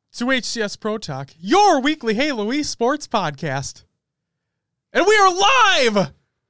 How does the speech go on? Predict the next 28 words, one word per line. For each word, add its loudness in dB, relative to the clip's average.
coming 2
to 0
you 4
live 4
from 0
the 0
Pro 0
Talk -2
studios -6
in, -2
uh, -2
in -8
the, -8
what, -6
what -8
kind -8
of, -10
what -20
kind -12
of -14
snow -12
is -14
this? -14
This -12
is -14
the, -10
the -12
fluffy -6